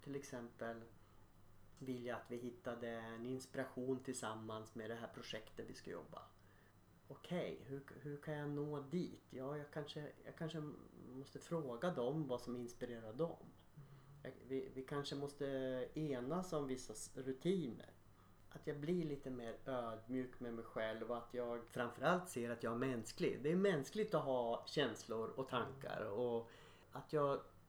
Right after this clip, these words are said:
Speaker 1: förstår att jag kan ta kontrollen över dem.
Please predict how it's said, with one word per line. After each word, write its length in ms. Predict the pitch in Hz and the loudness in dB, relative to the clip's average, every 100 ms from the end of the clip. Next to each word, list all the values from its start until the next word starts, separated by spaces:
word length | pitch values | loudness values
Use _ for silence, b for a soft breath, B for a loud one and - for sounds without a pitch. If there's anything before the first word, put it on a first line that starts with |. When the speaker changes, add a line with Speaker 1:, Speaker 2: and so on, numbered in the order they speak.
| - - | -18 -10
Speaker 1:
förstår 720 | - 156 - 156 160 139 113 | -2 -2 2 4 6 4 4
att 200 | 127 131 | 0 -2
jag 420 | 131 135 156 156 - | 0 4 4 4 -2
kan 140 | 117 | -6
ta 160 | 107 107 | -6 -10
kontrollen 600 | 113 113 135 135 101 85 | -10 0 0 0 -4 -8
över 160 | - | -10
dem. 80 | - | -14